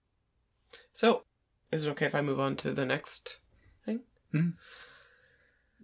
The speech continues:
Speaker 2: So I was just commenting on those things 'cause I was like, "Oh, my thoughts."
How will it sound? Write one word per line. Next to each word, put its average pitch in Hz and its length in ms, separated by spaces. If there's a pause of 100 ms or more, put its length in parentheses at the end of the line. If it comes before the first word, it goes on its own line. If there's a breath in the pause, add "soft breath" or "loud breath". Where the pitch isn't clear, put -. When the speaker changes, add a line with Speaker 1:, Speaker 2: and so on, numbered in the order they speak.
Speaker 2:
So 131 100
I 120 40
was 117 100
just 104 120
commenting 113 360
on 107 140
those 104 180
things 113 200
'cause 104 80
I 101 40
was 98 100
like, 98 160
"Oh, 131 120
my 110 100
thoughts." - 720